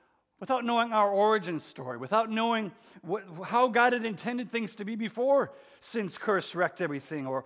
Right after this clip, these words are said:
or how, what it was that, that caused our relationship to be severed with God, how it is that we can have that restored, um, knowing the, the history that God had created this people and that he had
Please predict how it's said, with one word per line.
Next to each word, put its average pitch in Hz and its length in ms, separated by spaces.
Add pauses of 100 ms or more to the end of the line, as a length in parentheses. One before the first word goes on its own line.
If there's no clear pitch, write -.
(160)
or 170 160
how, 190 220
what 190 140
it 202 60
was 208 260
that, 214 200
that 202 160
caused 247 440
our 196 100
relationship 175 540
to 165 80
be 156 120
severed 151 320
with 131 200
God, 120 280 (300)
how 175 260
it 196 80
is 208 200
that 208 120
we 208 120
can 214 220 (180)
have 190 220
that 208 240 (240)
restored, 202 840
um, 180 340
knowing 233 420 (320)
the, 208 120
the 190 140
history 226 460
that 214 180 (220)
God 214 200
had 214 140
created 220 380
this 214 200
people 220 340
and 170 80
that 165 80
he 196 80
had 180 120